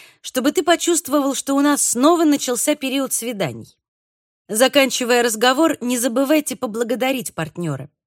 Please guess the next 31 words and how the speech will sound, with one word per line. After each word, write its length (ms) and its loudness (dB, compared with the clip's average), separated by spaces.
"Спасибо, 640 -2
что 200 -4
поделился 600 -4
всем 300 -4
этим 260 -6
со 200 -6
мной. 360 -8
Я 280 -6
тебя 320 -6
люблю". 380 -10
Совет 360 2
профессионала. 800 -2
Не 140 0
забывайте, 680 0
во 100 2
время 280 -2
подобных 520 0
разговоров 680 0
ваша 320 2
единственная 680 2
задача 640 0
лучше 420 0
понять, 460 2
как 320 0
ваш 280 -2
партнер 440 -4
воспринимает 680 0
те 200 2
или 220 -2
иные 260 -2
события. 560 -6